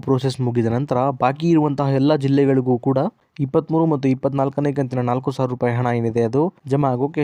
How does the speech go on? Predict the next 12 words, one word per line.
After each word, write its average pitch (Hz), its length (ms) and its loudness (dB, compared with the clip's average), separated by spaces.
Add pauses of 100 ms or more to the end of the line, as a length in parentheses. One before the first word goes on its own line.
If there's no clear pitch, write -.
ಶುರುವಾಗುತ್ತೆ 127 500 -2
ಸ್ನೇಹಿತರೆ. 113 360 -2 (340)
ಇನ್ನು 175 140 6 (100)
ಸಾಕಷ್ಟು 160 480 0
ಜನ 156 120 2 (120)
ಫಲಾನುಭವಿಗಳು 139 600 2 (120)
ನಮ್ಗೆ 139 280 0
ಇನ್ನೂ 147 160 2 (120)
ಕೂಡ 139 120 2 (160)
ಇಪ್ಪತ್ತೆರಡನೇ 139 680 0
ಕಂತಿನ 131 360 -2
ಹಣ 131 100 0